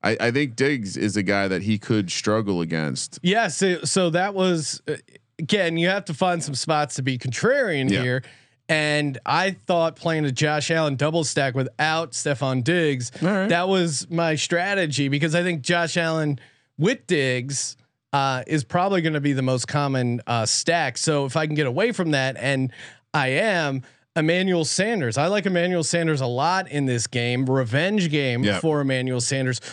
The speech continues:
Speaker 2: Cole Beasley a little banged up.
Speaker 1: Yep.
Speaker 2: And, uh, you know, Lattimore did a pretty good job against, uh, Devonta Smith. He didn't have a massive game.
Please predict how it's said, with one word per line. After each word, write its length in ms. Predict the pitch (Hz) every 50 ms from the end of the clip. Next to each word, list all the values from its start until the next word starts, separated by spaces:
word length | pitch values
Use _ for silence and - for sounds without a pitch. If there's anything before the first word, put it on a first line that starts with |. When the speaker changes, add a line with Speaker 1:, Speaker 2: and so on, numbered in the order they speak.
| - - _
Speaker 2:
Cole 240 | - - 185 185 175
Beasley 540 | 156 127 180 175 226 269 269 220 214 196 170
a 60 | 151 147
little 240 | 147 139 135 131
banged 340 | 123 131 131 127 123 117 107
up. 160 | 120 131 143
Speaker 1:
Yep. 200 | 101 101 110 117 - - _ _ -
Speaker 2:
And, 380 | 185 196 202 208 214 208 208
uh, 40 | 226
you 180 | 247 254 311 330
know, 180 | 339 254 220 220
Lattimore 580 | 214 208 214 240 320 339 320 277 254 247 240 214
did 160 | 175 214 214
a 40 | 214
pretty 200 | 180 196 208 214
good 160 | 202 208 196
job 320 | 156 180 185 180 190 196 190
against, 460 | 190 175 180 180 170 - - - -
uh, 240 | 180 175 170 170 170
Devonta 480 | 156 143 143 135 156 160 160 143 156 143
Smith. 340 | - - 160 160 165 170 -
He 140 | 135 160
didn't 160 | 165 175 175 165
have 160 | 165 160 151
a 60 | 151
massive 500 | 151 156 156 160 156 - 165 151 139 127
game. 520 | 127 151 151 151 156 156 151 156 151 143